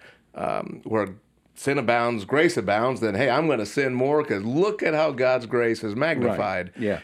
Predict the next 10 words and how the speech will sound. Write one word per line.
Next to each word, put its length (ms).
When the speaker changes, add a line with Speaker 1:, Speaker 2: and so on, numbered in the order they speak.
Speaker 1:
And 420
that 220
is, 380
that's, 400
uh, 220
I'll 140
call 200
that 200
grace 280
abuse. 460